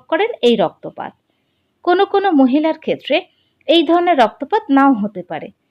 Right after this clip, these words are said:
তার মানে এই নয় যে তিনি গর্ভবতী নন। সাধারণত ইমপ্ল্যান্টেশন রক্তপাতের জন্য কোনো নির্দিষ্ট চিকিৎসার প্রয়োজন হয় না, তবে আপনি যদি খুব পেট ব্যথা, ভারী রক্তপাত এবং দীর্ঘ সময়কালের মতো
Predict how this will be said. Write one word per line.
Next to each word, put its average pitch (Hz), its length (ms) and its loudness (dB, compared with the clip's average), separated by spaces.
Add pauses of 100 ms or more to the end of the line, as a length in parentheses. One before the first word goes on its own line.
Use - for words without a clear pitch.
(300)
তার 349 240 2
মানে 392 180 0 (120)
এই 302 200 4
নয় 233 360 2
যে 311 100 0 (380)
তিনি 339 180 -2 (120)
গর্ভবতী 190 580 -2
নন। 139 200 -8 (680)
সাধারণত 403 640 -2 (160)
ইমপ্ল্যান্টেশন 311 840 2
রক্তপাতের 269 680 0
জন্য 190 220 -4 (500)
কোনো 381 200 0
নির্দিষ্ট 294 500 0 (140)
চিকিৎসার 262 540 -6
প্রয়োজন 175 420 -2
হয় 170 300 -8
না, - 80 -14 (600)
তবে 370 180 4 (180)
আপনি 269 240 0
যদি 339 220 0 (120)
খুব 392 120 -4 (100)
পেট 226 260 0
ব্যথা, 165 320 -2 (400)
ভারী 302 360 0
রক্তপাত 277 540 0 (140)
এবং 233 140 0 (140)
দীর্ঘ 277 220 -4 (200)
সময়কালের 302 560 0
মতো 330 220 -4